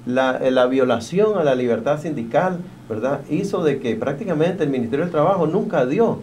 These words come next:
el visto bueno o la personería jurídica al sindicato que nosotros teníamos ya conformado con todos los, los requisitos de ley, ¿verdad? Esa es otra cuestión de que, eh, es una violación, ¿verdad? A lo, a, a los derechos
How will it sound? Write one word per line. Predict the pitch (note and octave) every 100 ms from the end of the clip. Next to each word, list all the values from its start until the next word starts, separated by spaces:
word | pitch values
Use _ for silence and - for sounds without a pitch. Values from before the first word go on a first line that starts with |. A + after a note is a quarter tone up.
| - - -
el | - B2 A#2
visto | A#2 A#2 A2
bueno | C#3 A3 F#3
o | C3
la | A#2 G#2+ -
personería | A#2 B2 G#2+ G2+ F#3
jurídica | D#3 C3+ A#3+ G3 - G#2
al | B2 B2
sindicato | B2 A#2 A2+ A#2+ E3
que | E3+
nosotros | C3 C3 C3 D#3
teníamos | C3+ A#2+ B2+ B2+ A#2
ya | A#2
conformado | A#2 C#3+ D3 F3+ C#3 D#3 G3 G3+
con | D3+ A#2 A2
todos | F3+ G#3+ F#3
los, | C3 A#2 A#2 - - -
los | B2+ B2+
requisitos | B2+ G#2+ B2+ A#2 B2+
de | A2
ley, | G2 G2+ F#2+ - - -
¿verdad? | G2 A#2 C3
Esa | - -
es | C3
otra | D3 D#3 E3+
cuestión | F3+ C#3+ D3+ F3+
de | D3+
que, | - G2+ F2+ -
eh, | F#2+ - G2 G2+ -
es | G2+
una | A2 C3 D#3
violación, | F3+ D#3 F2+ F2+ E3 F#3+ G2+ - - -
¿verdad? | - G2+ A#2
A | G#2+
lo, | G#2 G#2
a, | G2+
a | G#2 - G#2
los | G2+
derechos | F#2 F#2+ F3 E3+ C#3 -